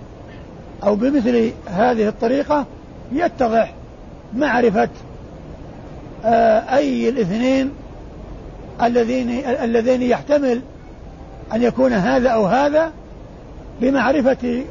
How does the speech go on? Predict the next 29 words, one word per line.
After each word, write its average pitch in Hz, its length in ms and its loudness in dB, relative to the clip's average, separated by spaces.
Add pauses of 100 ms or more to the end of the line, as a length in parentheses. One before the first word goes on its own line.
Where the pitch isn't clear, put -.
الطرق 294 420 2
الأخرى، 220 480 0 (1600)
وأنه 240 480 4
قد 269 220 2
يصرح 277 460 2
به 240 220 0
في 226 100 0
بعض 220 220 0
الطرق 226 340 0 (720)
كما 247 240 4
هنا، 226 320 2 (540)
فإن، 254 440 4
فإن 240 220 0
الإسناد 262 420 2
نفسه 277 300 4
موجود 247 360 2
عند 262 160 -2
النسائي 294 580 2 (520)
في - 60 -2
السنن 262 240 2
الكبرى، 330 480 2 (480)
وقد 254 260 0
صرح 277 480 2
باسمه 269 480 0
وأنه 262 300 2
حماد 226 320 0
بن 196 160 -2
زيد 175 180 -2 (720)
نسبه. 233 520 2